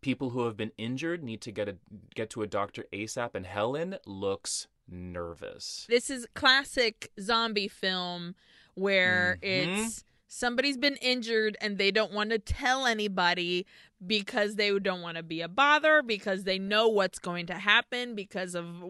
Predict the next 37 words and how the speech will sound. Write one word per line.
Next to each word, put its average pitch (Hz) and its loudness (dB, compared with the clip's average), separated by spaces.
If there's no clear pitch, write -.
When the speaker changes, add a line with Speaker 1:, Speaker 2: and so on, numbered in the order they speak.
Speaker 2:
uh, 185 -4
this 208 -2
and 190 -4
this 185 -4
or 175 -2
that. 165 -6
Speaker 1:
So 123 2
Helen 151 2
goes 135 -2
back 113 0
down 104 -2
to 95 -4
be 104 -4
with 95 -6
Karen, 98 -2
her 98 -8
daughter, 90 -6
and 101 -8
Judy 98 -8
goes 92 -12
back 92 -10
upstairs. 90 -8
And 107 0
again, 123 4
important 139 -2
thing 123 -2
it 117 -6
says 113 -2
on 110 -2
the 107 -4
news 98 -6
is 95 -8
the 113 -2
bodies 120 2
must 113 -2
be 107 -8
cremated 147 -4